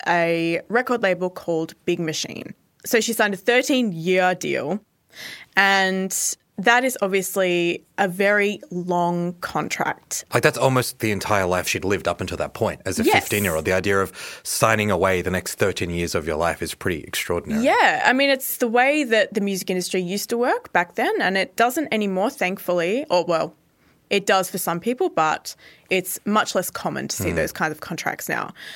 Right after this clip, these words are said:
Speaker 1: So she signed this really long deal, and in signing that deal, she signed away her master recordings.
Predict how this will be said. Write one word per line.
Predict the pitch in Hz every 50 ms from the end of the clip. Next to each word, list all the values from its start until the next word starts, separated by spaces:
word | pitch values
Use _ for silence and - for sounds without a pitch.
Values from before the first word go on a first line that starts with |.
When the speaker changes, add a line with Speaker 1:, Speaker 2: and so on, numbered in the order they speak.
| - - - - _ _ _ _ _
Speaker 1:
So | - - 240
she | 214 -
signed | 214 - 285 294 311 285
this | 269 262 -
really | 233 214 202 196 180
long | 170 175 175 165
deal, | 165 160 156 151 151 151 151 156 156 - - - - - - - - _ _
and | 190 190 190 190 185 - -
in | 220 269 311 311 302
signing | 302 - 233 190 180 175 170
that | 165 165 156 - -
deal, | - 156 139 131 127 - -
she | - - 214
signed | - - 220 214 233 254 269
away | 233 202 190 190 185
her | 175 185 190 180
master | 180 175 170 165 165 160 - - 170
recordings. | 165 165 156 - - - - - - 95 - - - -